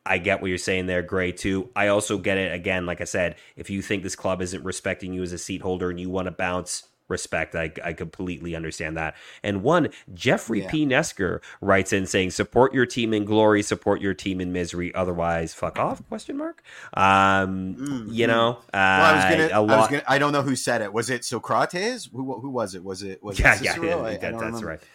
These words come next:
Speaker 2: Yeah, yeah,
Speaker 1: Yeah,
Speaker 2: yeah.
Speaker 1: I, I, I don't know. But, yeah, I, I, I totally get it. Um, you know, in,
Speaker 2: But,
Speaker 1: in,
Speaker 2: I mean,
Speaker 1: in a
Speaker 2: that's
Speaker 1: lot
Speaker 2: such
Speaker 1: of wa-
Speaker 2: hipster bullshit,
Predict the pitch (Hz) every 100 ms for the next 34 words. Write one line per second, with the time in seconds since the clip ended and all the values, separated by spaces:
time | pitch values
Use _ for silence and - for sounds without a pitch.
0 | - 113 117 104 104 95 87 82 - 92
1 | 92 90 90 87 87 87 90 85 78 101
2 | 95 92 95 107 90 82 87 80 92 80
3 | 90 110 98 92 85 85 80 - 87 85
4 | 82 82 82 82 82 82 92 87 85 85
5 | 87 85 208 190 202 190 185 185 185 185
6 | 190 165 - 156 139 101 127 120 - 95